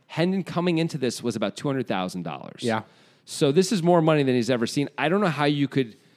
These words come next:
Speaker 1: if you're, unless you know him very well as Benny Glazer, or you, or you have a very strong mutual friend or very wealthy mutual friend who can vouch for him, I don't know how you could, you could assume he's not gonna screw you out of one point three million if you make a deal or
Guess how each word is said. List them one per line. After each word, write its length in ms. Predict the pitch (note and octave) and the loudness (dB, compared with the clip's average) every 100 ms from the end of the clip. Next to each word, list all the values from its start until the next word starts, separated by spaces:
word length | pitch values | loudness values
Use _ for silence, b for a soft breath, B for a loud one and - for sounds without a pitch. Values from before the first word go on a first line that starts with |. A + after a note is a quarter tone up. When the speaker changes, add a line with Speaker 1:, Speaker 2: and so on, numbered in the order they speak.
| b | b
Speaker 1:
if 180 | D3 D#3 | -4 2
you're, 120 | E3 C3 | 0 2
unless 320 | D#3+ F#3 - | 2 2 2
you 240 | F#3+ D3 A#2+ _ | -2 -2 -6 _
know 300 | B2 B2+ D3 | -6 0 2
him 180 | D3 B2 | 2 0
very 300 | G2+ A2+ B2+ | -2 0 0
well 400 | A2+ G2 A#2 E3+ | 0 0 -2 -2
as 140 | - A2 | -4 -6
Benny 220 | A2+ A2 | -4 -4
Glazer, 240 | G2+ G2+ A2 | -4 -4 -2
or 100 | G#2+ | -2
you, 180 | G2+ - | -4 -4
or 80 | G#2+ | -4
you 240 | G2+ G2 | -2 -2
have 160 | G2 F2 | -4 -8
a 160 | E2 - | -12 -14
very 480 | - G2 B2 C3+ D3 | -18 -4 2 4 2
strong 300 | - B2+ G#2+ | 0 -2 0
mutual 320 | G2+ - F#2+ | -2 -2 -6
friend 320 | E2 F#2+ E2+ | -6 -8 -6
or 60 | E2+ | -6
very 180 | G2+ F#2+ | -4 -4
wealthy 540 | F2+ F#2 A#2 D#2+ A1+ - | -2 -4 -6 -10 -14 -10
mutual 280 | F2 F#2+ | -8 -8
friend 180 | F2 F2 | -8 -8
who 60 | F2 | -8
can 120 | F2 | -8
vouch 240 | E2 G2 - | -6 -8 -8
for 120 | F2+ | -12
him, 180 | E2+ E2 b b b | -10 -14 b b b
I 60 | A#2+ | -4
don't 80 | A#2+ | 0
know 40 | |
how 60 | B2 | 0
you 80 | A2+ | 0
could, 240 | A#2+ F#2+ | -2 -2
you 140 | A#2 | -4
could 140 | A2+ G#2 | -2 -4
assume 260 | F#2 G#2 F#2+ | -4 -4 -4
he's 100 | F2+ | -6
not 140 | E2+ | -8
gonna 140 | F#2+ | -10
screw 220 | F2 F#2+ F2+ | -8 -4 -4
you 60 | |
out 60 | E2 | -4
of 80 | D#2+ | -8
one 160 | E2+ | -10
point 200 | F2 E2 | -10 -12
three 120 | - E2+ | -8 -8
million 260 | D#2+ E2 | -6 -8
if 120 | D2+ - | -10 -12
you 60 | |
make 200 | D#2 C#2+ | -14 -14
a 40 | D2 | -14
deal 200 | C#2+ | -12
or 60 | B1 | -12